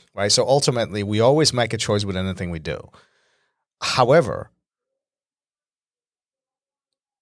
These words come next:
I would say hundred percent of the time, and, and okay, fine, ninety-nine percent of the time, our choices are shaped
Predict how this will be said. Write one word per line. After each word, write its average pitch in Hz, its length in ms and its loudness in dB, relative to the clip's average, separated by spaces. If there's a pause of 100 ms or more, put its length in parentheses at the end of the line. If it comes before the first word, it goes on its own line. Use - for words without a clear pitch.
(460)
I 127 80 2
would 131 120 2
say 120 140 4
hundred 156 500 0
percent 123 260 2
of 107 60 4
the 92 120 0
time, - 440 -6 (840)
and, 120 220 -2
and 143 220 0
okay, 117 240 2
fine, 90 360 0 (100)
ninety-nine 117 520 4
percent 87 280 2
of 73 80 -4
the - 60 -6
time, - 280 -12 (1600)
our 117 240 4
choices - 1000 0 (880)
are 98 480 2 (320)
shaped - 720 0